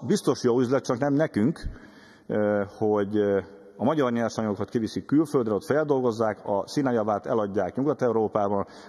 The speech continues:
a, ö, gyakran daganat, ö, képző, meg rákkeltő hulladékot meg visszaszállítják nekünk szintén aranyáron. Sokszor érezzük, hogy azt, hogy ezt is csak velünk, magyarokkal lehet megcsinálni, ráadásul a saját hazánkban. Ez aztán igazán fölháborító. Csak azért említettem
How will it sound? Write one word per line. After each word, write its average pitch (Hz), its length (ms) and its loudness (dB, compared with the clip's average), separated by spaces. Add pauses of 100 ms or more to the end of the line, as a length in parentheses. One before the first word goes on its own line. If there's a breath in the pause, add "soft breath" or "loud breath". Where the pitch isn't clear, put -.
a, 92 220 0 (100)
ö, 50 280 -2 (140)
gyakran 110 580 0
daganat, 120 560 0
ö, 101 280 4
képző, 101 340 2
meg 90 140 0
rákkeltő 101 480 0
hulladékot 98 540 2
meg 90 100 0
visszaszállítják 90 680 0
nekünk 101 320 0
szintén 92 380 -2
aranyáron. 147 540 2 (380 loud breath)
Sokszor 117 300 0
érezzük, 107 360 0
hogy 117 160 -2
azt, 131 240 -2
hogy 107 200 -2 (140)
ezt 127 260 -4
is 117 80 -2
csak 95 160 -2
velünk, 104 240 0
magyarokkal 95 500 -2
lehet 95 360 -4
megcsinálni, 95 500 -2
ráadásul 98 460 -4
a 87 60 -2
saját 98 300 -4
hazánkban. 92 520 -4 (400 loud breath)
Ez 101 120 0
aztán 104 260 -2
igazán 104 300 0
fölháborító. 135 800 0 (260 loud breath)
Csak 135 200 -2
azért 190 320 2
említettem 123 680 2